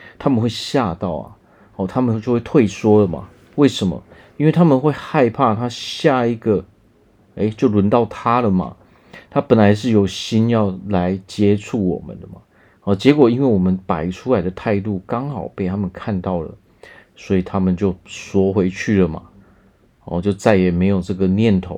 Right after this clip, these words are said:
了嘛。那这个时候损失的是谁呢？损失的就是我们嘛。哦，那当然，很多人会觉得这是一个困扰嘛。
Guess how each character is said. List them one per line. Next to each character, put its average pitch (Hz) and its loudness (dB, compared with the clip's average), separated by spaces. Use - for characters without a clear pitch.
了 69 -14
嘛。 - -16
那 113 -2
这 - -2
个 127 -2
时 92 -8
候 101 -2
损 90 -4
失 101 -6
的 92 -4
是 92 -10
谁 - -8
呢？ 85 -10
损 87 -4
失 95 -6
的 90 -2
就 95 0
是 - -6
我 58 -8
们 62 -20
嘛。 62 -18
哦， 110 2
那 127 6
当 151 8
然， 123 4
很 101 0
多 175 6
人 135 6
会 135 0
觉 120 0
得 104 4
这 104 -8
是 110 -6
一 104 -2
个 95 -6
困 120 -4
扰 90 -6
嘛。 73 -18